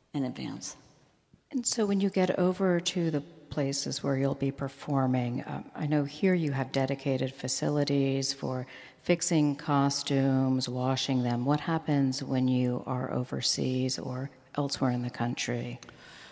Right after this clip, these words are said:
Speaker 1: Depending on where we're going to perform, um, we'll, we'll use their, uh, at, at their opera houses or at, maybe at the,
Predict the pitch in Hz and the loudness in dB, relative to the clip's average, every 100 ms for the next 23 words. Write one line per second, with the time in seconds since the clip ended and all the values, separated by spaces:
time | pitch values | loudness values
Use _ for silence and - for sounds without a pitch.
0 | - - - - - 220 262 269 269 233 | -20 -20 -20 -14 -6 0 2 4 2 2
1 | 220 190 196 196 196 190 180 175 175 - | 0 -2 -2 -2 -2 -2 -2 -4 -6 -2
2 | 226 285 208 156 185 208 - 190 185 185 | 0 2 2 2 0 -4 -6 -2 0 0
3 | 180 180 - 175 185 190 185 180 - 170 | -2 -6 -8 -2 2 4 4 0 -6 0
4 | 196 202 190 190 185 165 180 202 214 214 | 2 2 4 2 2 2 2 4 2 0
5 | - 170 170 160 151 - 170 - 175 185 | -2 -2 0 0 -2 -2 -2 0 0 2
6 | 180 - 170 - 170 175 170 160 165 165 | 2 4 2 2 -2 0 0 0 -2 -2
7 | 160 151 147 143 - 156 151 147 143 - | -4 -2 -2 -4 -4 -2 0 0 -2 -4